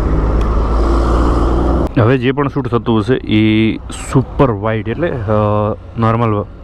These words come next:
સુપર વાઇડ જે કહી શકાય, એનામાં શૂટિંગ કરશું આપણે. અમ, ન્યૂટન, ન્યૂટન ત્રીજો ગિયર. આ સારું છે, ડિસ્પ્લેની અંદર ગિયર બતાવતું હોય એટલે સેકન્ડ ગિયર છે.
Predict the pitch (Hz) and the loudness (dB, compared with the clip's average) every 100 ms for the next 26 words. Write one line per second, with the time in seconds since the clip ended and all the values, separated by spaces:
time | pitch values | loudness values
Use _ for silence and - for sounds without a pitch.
0 | - - - - - - - 123 127 110 | -16 -14 -14 -12 -12 -10 -2 0 2 2
1 | 98 92 98 - 98 95 95 92 - - | 2 0 -4 0 0 0 0 0 -2 -8
2 | - 107 110 101 98 98 92 92 92 101 | -2 2 2 0 -2 0 0 2 2 2
3 | 151 - - - - - - - - - | -2 -6 -14 -14 -14 -12 -12 -12 -12 -12
4 | - - - - 127 107 107 107 101 101 | -12 -12 -12 -8 -4 -2 -2 0 0 2
5 | 98 80 123 120 117 113 110 110 107 104 | 0 0 0 2 0 0 0 0 -2 -6
6 | 101 107 101 101 101 101 101 101 101 - | -4 -2 -2 0 2 2 4 4 2 -2
7 | - - 165 185 170 127 113 107 - 123 | -6 0 2 2 0 -2 -6 -8 -4 -2
8 | 120 117 113 107 107 104 104 101 107 101 | -2 -2 0 0 2 2 2 2 0 2
9 | 104 101 95 101 92 - - - - - | 0 0 0 -2 -2 -4 -4 -2 -2 -2
10 | - - - - - - - - 156 - | -2 -2 -2 -2 -2 -2 -2 0 0 2
11 | 101 101 95 95 92 | 2 2 2 0 0